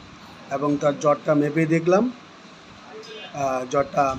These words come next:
হান্ড্রেডের কাছা-, নিচে আছে এখন আপাতত, কিন্তু শরীরটি গরম, শরীরটি দুর্বল হয়ে পড়েছে।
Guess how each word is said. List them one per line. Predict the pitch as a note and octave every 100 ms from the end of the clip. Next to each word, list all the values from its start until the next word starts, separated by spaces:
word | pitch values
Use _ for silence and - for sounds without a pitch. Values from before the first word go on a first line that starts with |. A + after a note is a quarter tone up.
| -
হান্ড্রেডের | - D3 D3 D3 D#3 D3+
কাছা-, | D3+ D#3 D#3 D#3
নিচে | D3+ D3+ E3
আছে | D#3 D#3 F#3
এখন | G3 E3+ G#3+ A#3+
আপাতত, | C#3 C#3+ C#3+ F#3+
কিন্তু | F3+ F3+
শরীরটি | E3 E3+ E3 F3
গরম, | D#3 D#3+ G3+ A3+
শরীরটি | F#3 E3 D#3
দুর্বল | F#3+ F#3+ F3
হয়ে | D3 C#3
পড়েছে। | C3 A#2 -